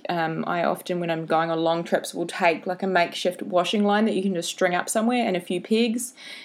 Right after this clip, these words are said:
and also some, um, soap of some sort to do my washing. <laughs> I feel sorry for the people who walk in and go, "What the heck?" <laughs> People who come to clean the room or whatever, you know. Yeah. <laughs>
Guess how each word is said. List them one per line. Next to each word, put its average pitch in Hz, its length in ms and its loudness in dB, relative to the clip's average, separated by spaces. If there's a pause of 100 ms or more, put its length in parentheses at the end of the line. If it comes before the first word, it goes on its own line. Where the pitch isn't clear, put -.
(120)
and 185 160 2
also 170 540 0
some, 160 400 -4
um, 160 500 -6
soap - 360 2
of 165 100 -4
some 160 220 -4
sort 160 300 -4
to 175 100 -6
do 160 120 -4
my 156 120 -4
washing. 160 480 -4 (760)
<laughs> - 20 -6 (160)
I 202 80 6
feel 180 220 2
sorry 175 280 2
for 180 80 0
the 160 60 -2
people 165 220 0
who 165 100 2
walk 165 240 0
in 165 100 -4
and 160 100 -8
go, 165 180 0
"What 294 300 0
the 202 160 0
heck?" 302 480 2
<laughs> 294 840 -2
People 202 240 4
who 180 80 4
come 185 240 4
to 208 100 4
clean 185 280 4
the 170 100 0
room 185 400 6
or 175 120 2
whatever, 196 320 2
you 233 160 2
know. 214 240 0 (640)
Yeah. 165 320 -4 (300)
<laughs> - 0 -